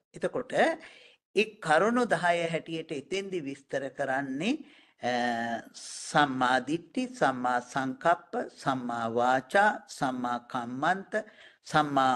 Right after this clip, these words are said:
ආජීව, සම්මා වායාම, සම්මා සති,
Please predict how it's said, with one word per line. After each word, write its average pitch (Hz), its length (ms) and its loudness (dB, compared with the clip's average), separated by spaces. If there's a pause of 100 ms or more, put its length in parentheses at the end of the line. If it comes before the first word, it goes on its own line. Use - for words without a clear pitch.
(140)
ආජීව, 135 680 0 (360)
සම්මා 143 600 0
වායාම, 165 680 4 (480)
සම්මා 165 540 0
සති, 147 680 -4